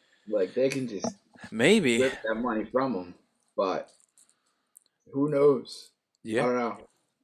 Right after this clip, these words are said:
Speaker 1: The whole series was very interesting.
Speaker 2: It was. It was. Um, yeah, I feel like we kinda filled in everything. I don't know, uh, what did you guys think?
Speaker 1: Let us know. We'll talk
Speaker 2: Yeah.
Speaker 1: about it on the pod.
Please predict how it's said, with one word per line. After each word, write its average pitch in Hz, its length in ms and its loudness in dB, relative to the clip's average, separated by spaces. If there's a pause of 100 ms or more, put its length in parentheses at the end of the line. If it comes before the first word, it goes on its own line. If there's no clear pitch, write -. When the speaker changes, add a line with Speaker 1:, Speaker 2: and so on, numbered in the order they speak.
(120)
Speaker 1:
The 147 80 6
whole 165 80 8
series 147 360 6
was 113 100 -2
very 104 300 4
interesting. 92 480 -6 (580)
Speaker 2:
It 120 60 -2
was. 110 440 -2 (240)
It 110 100 -12
was. 104 440 -8 (240)
Um, 120 460 2 (1300)
yeah, 127 120 4
I 120 40 2
feel 180 200 2
like 196 180 6
we 160 80 -4
kinda 151 260 6
filled 151 300 2
in 151 80 2
everything. 160 420 -2
I 127 100 4
don't 131 120 4
know, 127 280 4
uh, 120 380 6 (2000)
what 113 160 -2
did 117 160 -6
you 135 80 -4
guys 147 240 2
think? - 320 -12 (1200)
Speaker 1:
Let 110 160 2
us 131 120 2
know. 143 300 2 (760)
We'll 101 100 -6
talk 127 200 6
Speaker 2:
Yeah. 135 40 -6
Speaker 1:
about 127 140 8
it 120 100 8
on 117 100 8
the 110 60 0
pod. 120 360 0